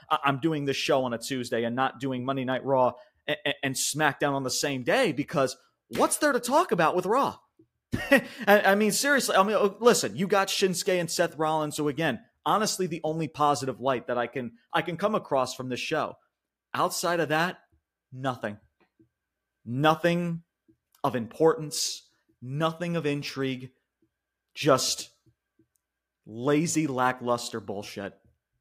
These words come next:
as I always say, man. And I know I sound like a broken record, but guys, you know, if I have to keep on saying it, I'm going to continue to frickin' say it. This show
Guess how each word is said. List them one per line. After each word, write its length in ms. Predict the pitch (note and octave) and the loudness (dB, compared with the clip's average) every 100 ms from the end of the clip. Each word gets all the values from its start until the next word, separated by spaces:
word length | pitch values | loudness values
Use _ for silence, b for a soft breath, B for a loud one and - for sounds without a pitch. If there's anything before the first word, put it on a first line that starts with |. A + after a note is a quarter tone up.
| _ _ _ | _ _ _
as 140 | A#2 | -2
I 140 | G#2+ G#2+ | 0 2
always 320 | A2+ A#2+ A2+ | 4 2 0
say, 260 | - G#2 | -4 -4
man. 300 | G2 G2 F#2+ G2 | -4 -8 -10 -10
And 140 | G#2+ | -4
I 100 | A#2 | -4
know 320 | B2 A#2 A2 | 0 -2 -2
I 140 | - G#2+ | -4 -8
sound 320 | - A#2 A#2 | -6 -4 -2
like 160 | A#2 A2+ | -2 -6
a 60 | |
broken 360 | - A#2+ A#2 A2+ | -2 -2 -2 -4
record, 380 | A#2 A2+ A2+ G#2+ | -2 -2 -6 -2
but 220 | G#2+ - | -4 -2
guys, 360 | A2 A#2 A#2 - b b b _ _ _ | 0 0 -2 -10 b b b _ _ _
you 80 | B2 | -4
know, 300 | A2 G#2 G#2+ - | -2 -2 -4 -10
if 160 | A#2+ | 0
I 100 | C3 | 2
have 200 | B2 C3 | 2 -2
to 80 | - | -4
keep 260 | B2 C3+ C3 | -8 -6 -4
on 140 | B2+ | -4
saying 320 | B2+ B2+ C3+ | -4 -6 -4
it, 140 | C#3 - _ _ - _ | -4 -8 _ _ -20 _
I'm 200 | B2 C3 | -4 0
going 260 | C3 C3 B2 | -2 0 -4
to 80 | |
continue 460 | A#2+ A#2+ - A2+ A#2 | -6 -8 -6 -4 -2
to 80 | A2 | -6
frickin' 360 | - G2+ G2+ | -6 -10 -8
say 260 | G2 G2+ F#2+ | -8 -6 -6
it. 120 | - _ _ _ _ _ _ _ | -8 _ _ _ _ _ _ _
This 160 | C3 | -2
show 600 | C#3+ - C3 A#2+ A2+ G#2+ | -2 0 2 4 4 0